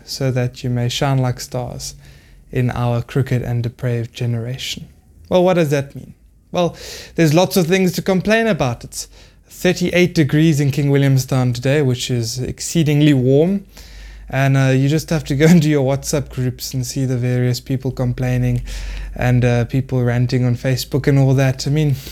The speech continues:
or just speaking to people who also, "Yo, no, it's, it's too much for me, eh?" Then on top of that, it's this load shedding thing. And, uh, we've got, um, load shedding on top of the heat. Then we've got people jumping over your fence and taking your hose pipes. And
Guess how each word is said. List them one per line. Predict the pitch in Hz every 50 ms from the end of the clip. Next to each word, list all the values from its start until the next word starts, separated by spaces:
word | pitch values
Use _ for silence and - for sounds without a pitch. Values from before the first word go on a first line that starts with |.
| - -
or | - 160 160 160 156
just | 143 135 147 135 - - - - - - - -
speaking | - - - 175 151 - 160 160 147
to | 135 131
people | 151 143 123 - 131 120
who | 127
also, | 135 135 131 123
"Yo, | 117 120
no, | 113 - - - -
it's, | - - - - - - - - - - - - - -
it's | - - -
too | - - 147
much | 139 143 135 135 -
for | - 135
me, | 123 120 117
eh?" | 120 127 139 135 - - - - - - - - - -
Then | 160 165 170
on | 170 160
top | 135 180 190 190 180
of | 202 165
that, | 156 180 180 180 180 147
it's | 131 - - -
this | - 147 143 131 -
load | 139 139 147 160 156
shedding | 135 170 156 143 147 139
thing. | 131 123 131 120 110 113
And, | 110 113 110 - - - - - _ _ _ -
uh, | 131 123 120 120 117 113 - - - - - - - _ _ _
we've | - - 131 123
got, | 127 139 131 127 127 -
um, | 139 127 123 123 120 120 123 - - _ - - - -
load | 131 131 131 135 131
shedding | - 147 135 135 131 131
on | 127 123
top | 123 - 139 135 143
of | 135 127
the | 131 131
heat. | 127 131 143 143 139 - - - - - - - - - -
Then | - 135 147
we've | 151 156 143 135
got | 139 160 147 139 139 - - -
people | - 170 170 - 170 160 156 147 135 131
jumping | 131 131 - - 151 160 160 180 175 165
over | 165 165 165 151 156
your | 156 151 151
fence | 139 - 165 160 160 156 151 139 - -
and | 135 131 131
taking | - 147 147 139 147 147 147 139
your | 139 139 123 - 135
hose | 127 131 139 143 135 -
pipes. | - - 147 143 139 135 139 - -
And | 139 139